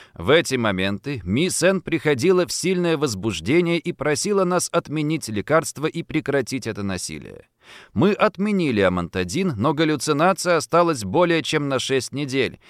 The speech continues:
и только по истечении этого времени прекратилась. Исчезновение галлюцинаций было резким и внезапным, без всякого предупреждения или постепенного ослабления.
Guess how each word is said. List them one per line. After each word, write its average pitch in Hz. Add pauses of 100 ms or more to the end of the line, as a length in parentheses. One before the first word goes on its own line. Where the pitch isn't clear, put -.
(120)
и 110
только 127
по 135
истечении 139
этого 101
времени 156
прекратилась. 110 (560)
Исчезновение 143
галлюцинаций 135
было 135
резким 127
и 127
внезапным, 110
без 120
всякого 110
предупреждения 95 (160)
или 180
постепенного 110
ослабления. 92